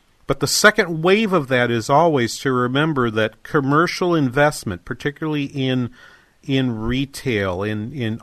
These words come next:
office buildings, in churches, in schools, and so on, that type of investment chases the chimneys. So you build the housing first,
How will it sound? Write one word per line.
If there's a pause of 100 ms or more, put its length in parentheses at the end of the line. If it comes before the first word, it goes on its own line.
office
buildings,
in (340)
churches,
in
schools,
and
so
on, (840)
that
type
of
investment
chases
the
chimneys. (140)
So
you
build
the
housing
first,